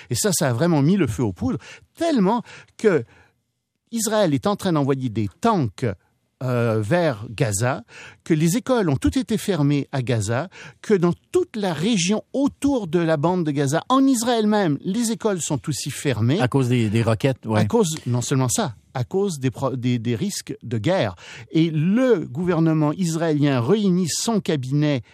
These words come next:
Speaker 1: euh, restreint, un cabinet donc d'urgence qui va être réuni pour discuter de la situation. Euh, l'onu, l'Égypte disent, « Écoutez, arrêtez tout, s'il vous plaît, faites une trêve, pas de guerre, ça serait une, la quatrième guerre entre Israël et Gaza, ne faites pas ça, s'il vous plaît. »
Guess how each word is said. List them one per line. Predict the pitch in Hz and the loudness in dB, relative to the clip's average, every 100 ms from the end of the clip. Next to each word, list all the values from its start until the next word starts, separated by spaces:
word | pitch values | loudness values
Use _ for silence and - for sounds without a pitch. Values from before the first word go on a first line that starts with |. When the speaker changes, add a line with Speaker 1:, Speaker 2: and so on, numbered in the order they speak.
| - - | -12 -4
Speaker 1:
euh, | 117 110 | -2 0
restreint, | 143 190 - - 165 127 | -2 -2 -4 -2 -2 0
un | 113 | -2
cabinet | 127 127 135 | -2 0 0
donc | 127 104 | 0 -2
d'urgence | 147 139 127 160 127 - - - | -2 -2 -2 -2 -2 -8 -20 -16
qui | - | -4
va | 131 | -2
être | 139 | 0
réuni | 143 131 139 | 2 2 2
pour | - 202 | 0 -2
discuter | 160 - 160 196 | -4 -8 -8 -4
de | 147 | -2
la | 127 | -2
situation. | - 120 123 110 - 185 - - - - _ - | -4 -6 -4 -2 -2 -6 -6 -20 -20 -20 _ -2
Euh, | - 143 135 170 | 2 2 2 0
l'onu, | 165 240 254 247 185 127 _ _ _ | 2 4 4 2 0 -4 _ _ _
l'Égypte | - 190 247 185 233 180 - | -4 0 0 0 -2 -4 -10
disent, « | 131 165 | -6 -2
Écoutez, | 151 - - 180 180 | -2 -6 -4 -2 -2
arrêtez | 175 175 196 - 135 | -2 -2 -2 -2 -6
tout, | - 170 | -6 -6
s'il | - - 214 | -4 -4 -2
vous | 151 | -2
plaît, | 131 147 147 | 0 -2 0
faites | 214 - | -2 -2
une | 143 123 | -2 -4
trêve, | - 139 156 165 - - - _ | -2 0 2 0 -6 -20 -20 _
pas | 196 202 | 0 2
de | 156 | 2
guerre, | 127 123 120 180 156 | 0 2 0 0 -2
ça | 131 | -4
serait | - 131 | -2 0
une, | 117 117 | 0 -2
la | 117 | -6
quatrième | 147 - 127 117 117 | -8 -6 -4 0 0
guerre | 107 156 147 117 117 | 2 2 2 0 -2
entre | 135 - | -4 -2
Israël | 127 113 113 117 117 110 | -4 -4 -2 0 -2 -4
et | 101 | -6
Gaza, | 110 95 170 | -6 -6 -2
ne | 143 151 | 2 2
faites | 160 185 135 | 2 0 -2
pas | 120 101 | -4 -4
ça, | 143 | -4
s'il | 117 131 104 | -4 -6 -6
vous | 104 | -8
plaît. » | - 147 | -6 -4